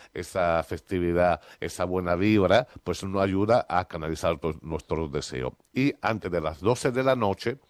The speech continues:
ya, o ya a partir de las ocho, las siete, ocho de la tarde se puede hacer, se prende este velón.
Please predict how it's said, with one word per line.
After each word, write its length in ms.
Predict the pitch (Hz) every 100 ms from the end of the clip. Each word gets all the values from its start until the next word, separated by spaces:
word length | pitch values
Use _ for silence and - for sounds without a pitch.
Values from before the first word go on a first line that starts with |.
| _
ya, 380 | - 85 87 90 -
o 300 | 78 73 65
ya 220 | 76 85
a 40 | 98
partir 240 | 123 123
de 100 | 113
las 240 | 98 87 -
ocho, 380 | 92 - 85
las 140 | 73 69
siete, 240 | 95 82
ocho 200 | 82 - 85
de 60 |
la 60 | 82
tarde 280 | 95 104 98
se 100 | 82
puede 220 | 80 78
hacer, 200 | - 80
se 200 | - 135
prende 560 | - 107 92 85 113 - - - - -
este 380 | 82 - 85
velón. 520 | 82 82 80 73 71